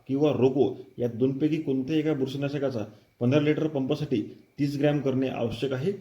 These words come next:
शेतकरी मित्रांनो, अशा प्रकारे तीन घटक आपण जर आपल्या कापूस पिकामध्ये फवारणी केले तर निश्चितच किडी, किडीपासून शंभर टक्के नियंत्रण त्या ठिकाणी आपल्याला मिळवता येणार आहे. सोबतच जोमदार फुटवा, जबरदस्त वाढ आणि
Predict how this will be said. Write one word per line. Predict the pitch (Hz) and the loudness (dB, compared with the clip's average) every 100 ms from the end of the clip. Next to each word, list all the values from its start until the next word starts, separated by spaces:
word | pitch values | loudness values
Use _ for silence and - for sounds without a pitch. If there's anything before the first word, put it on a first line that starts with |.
| - _ _ - | -12 _ _ -8
शेतकरी | 135 139 170 | -4 0 0
मित्रांनो, | 165 165 170 - | 2 0 0 -2
अशा | 127 160 | -2 -2
प्रकारे | 160 160 156 - - - _ - | -2 0 2 0 -4 -18 _ -2
तीन | 165 139 | 0 2
घटक | 135 120 120 | 2 2 0
आपण | 123 120 147 | -8 -2 2
जर | 147 | 2
आपल्या | 131 143 | 2 0
कापूस | 131 127 139 | 0 0 -2
पिकामध्ये | 139 139 135 - - | -2 -2 -2 -4 -2
फवारणी | 113 120 131 | 0 2 2
केले | 139 139 - - - - | 4 4 4 0 -12 -4
तर | 110 | 2
निश्चितच | 127 127 170 175 180 - _ _ - | 2 2 -2 -2 -4 -14 _ _ -4
किडी, | 123 147 | 4 6
किडीपासून | 139 - - 135 143 139 143 143 | 6 0 -4 0 2 2 0 -4
शंभर | 131 131 | -2 -2
टक्के | 131 127 139 | -2 -2 0
नियंत्रण | 127 131 139 | 0 0 -2
त्या | 131 | -2
ठिकाणी | 127 135 135 | -2 0 0
आपल्याला | 131 135 | 0 2
मिळवता | 117 113 123 135 | 2 4 4 4
येणार | 135 | 2
आहे. | 143 170 - - - - | 0 -2 -6 -20 -10 -4
सोबतच | 127 156 123 - - - 101 | 2 2 2 -4 -14 -16 -4
जोमदार | 117 143 143 143 - | 0 2 0 -2 -4
फुटवा, | 135 143 - - - 101 | 0 2 0 -4 -12 -2
जबरदस्त | 113 139 147 151 156 | 0 0 0 -2 0
वाढ | 120 123 104 - - - | 0 2 0 -4 -16 -4
आणि | 127 147 | 0 0